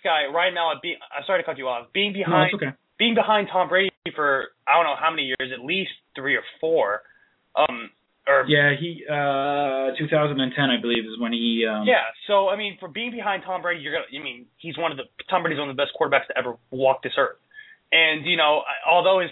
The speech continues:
Speaker 1: preseason stats aren't, like, astounding, like, you know.
Speaker 2: It, well, that's the thing. They're, they're preseason. That's exactly, it's preseason stats. I mean, half the time he doesn't really
Speaker 1: Oh, Pats scored.
Speaker 2: Oh, they did?
Speaker 1: Yeah.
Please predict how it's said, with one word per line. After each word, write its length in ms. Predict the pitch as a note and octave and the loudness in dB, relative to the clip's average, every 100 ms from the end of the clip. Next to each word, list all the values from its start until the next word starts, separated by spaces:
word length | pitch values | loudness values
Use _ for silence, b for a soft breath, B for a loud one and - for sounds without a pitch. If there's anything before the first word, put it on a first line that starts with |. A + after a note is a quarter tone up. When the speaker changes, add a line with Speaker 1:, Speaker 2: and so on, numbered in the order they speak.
| - | -6
Speaker 1:
preseason 480 | F3 E3+ G3+ F#3+ F#3 | -10 -6 -8 -8 -2
stats 300 | F#3+ F#3 - | 0 0 0
aren't, 220 | D3+ D#3 | -2 -2
like, 120 | D3+ - _ | -6 -12 _
astounding, 640 | - - - C3+ E3 G#3 G#3 | -8 -4 -2 0 -2 -6 -4
like, 220 | C#3+ C3+ - B B B B - | -2 -2 -4 B B B B -2
you 100 | A#3 | 4
know. 220 | E3 D3+ | 4 4
Speaker 2:
It, 140 | G#3+ G#3 - | 2 0 -6
well, 120 | F#3 G3 | -2 0
that's 200 | G#3+ G#3 | 0 0
the 60 | |
thing. 260 | G3 A#3+ C3 | 0 0 2
They're, 180 | D#3 D#3 - | 0 0 0
they're 200 | D3+ D#3 | 0 0
preseason. 640 | D3+ G3+ F#3+ A#2 G#2 F2+ - _ _ _ D3 | -2 -6 -6 -12 -14 -16 -20 _ _ _ _
That's 160 | F3 E3+ D3 | -8 -8 -6
exactly, 440 | C3+ D3 C3+ D3+ - | -2 -2 -2 -6 -4
it's 180 | C#3 - | -4 -4
preseason 420 | D#3 D3 C#3+ C3 B2 | -6 -6 -6 -8 -4
stats. 320 | C#3 B2+ G2+ B2 | 0 0 -2 -2
I 40 | |
mean, 200 | B2 B2 | 2 2
half 240 | B2+ D#3+ | 4 2
the 60 | D#3+ | 2
time 220 | D#3 C#3+ | 0 2
he 60 | C#3+ | 4
doesn't 300 | C#3+ C#3 C3 | 2 0 2
really 420 | C#3 C#3 B2+ B2 _ _ _ - | 4 6 4 0 _ _ _ 0
Speaker 1:
Oh, 140 | G#3 - | 2 2
Pats 180 | G3 F#3 | -2 -2
scored. 260 | - C#3+ C#3 _ _ _ _ _ _ _ _ _ - | -8 -8 -10 _ _ _ _ _ _ _ _ _ -2
Speaker 2:
Oh, 100 | E3+ | 2
they 100 | F#3 | 4
did? 300 | C4+ C#4+ - _ _ _ | 4 2 -2 _ _ _
Speaker 1:
Yeah. 140 | - | -14